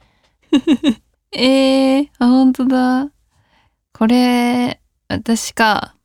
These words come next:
え、でも普段からそれじゃないですか。ぶってる、ぶってる。ぶってますよ。ぶってるのをなんか、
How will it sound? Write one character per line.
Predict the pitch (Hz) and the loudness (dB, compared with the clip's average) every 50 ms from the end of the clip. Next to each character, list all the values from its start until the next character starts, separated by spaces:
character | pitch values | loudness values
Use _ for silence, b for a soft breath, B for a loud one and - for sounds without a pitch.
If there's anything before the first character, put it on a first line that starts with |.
| _ _ _ | _ _ _
え、 | - - 262 277 | -4 0 2 2
で | 277 277 | 4 2
も | 262 | 2
普 | 254 - 480 539 | 0 2 2 2
段 | 453 285 | 2 2
か | 240 - 185 | 0 0 -2
ら | 202 | -2
そ | - 208 | -2 -2
れ | 214 220 | -2 0
じ | 214 233 | 0 -2
ゃ | 214 | -2
な | 202 180 | -4 -6
い | |
で | - 190 | -10 -14
す | - | -16
か。 | - - - - 262 - _ _ _ _ - | -18 -18 -18 -18 -20 -20 _ _ _ _ -4
ぶ | - 254 | -2 -2
っ | 247 | 0
て | - 202 | 0 0
る、 | 185 190 | -2 0
ぶ | 196 233 | 0 -2
っ | - | -2
て | - - 175 | -2 -4 -6
る。 | - - - - _ _ _ _ _ _ _ _ | -4 -6 -8 -12 _ _ _ _ _ _ _ _
ぶ | - 277 | -2 -2
っ | 294 | -2
て | - _ - 240 202 180 | -2 _ 0 0 2 2
ま | 180 196 | 0 -2
す | 190 - | -4 -6
よ。 | - 67 - - | -8 -10 -10 -8
ぶ | 214 233 | -6 -6
っ | 285 - _ _ _ - | -6 -8 _ _ _ -2
て | 262 262 | 0 0
る | 254 254 240 _ _ _ - | 0 0 -2 _ _ _ -4
の | 226 233 240 254 302 330 311 | 0 0 2 2 4 2 2
を | 262 | 2
な | 220 226 233 | 2 0 0
ん | 226 202 | 0 -2
か、 | - 185 165 - - | -2 -2 -2 -4 -6